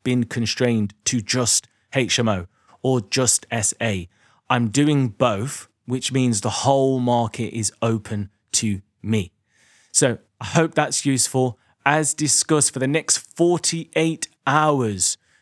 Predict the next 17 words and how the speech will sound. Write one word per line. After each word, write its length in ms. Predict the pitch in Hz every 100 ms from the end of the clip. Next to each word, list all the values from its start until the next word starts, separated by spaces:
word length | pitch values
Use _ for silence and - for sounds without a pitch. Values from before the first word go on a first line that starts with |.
| _
you 160 | 131 143
can 220 | 139 127
bag 320 | 131 135 120
yourself 420 | 127 120 127 120
a 60 | 110
free 500 | - - 135 131 117 _
mini 400 | 110 143 151 151 - 113
mentoring 640 | 127 143 139 135 120 113
call 380 | - 117 107 101
with 360 | 98 135 120 95
me. 400 | 127 127 120 107 _ _ -
All 160 | 143
you've 160 | 180 160
got 180 | 165 -
to 80 | 139
do 360 | 120 120 117 107 _ _ -
is 300 | 123 101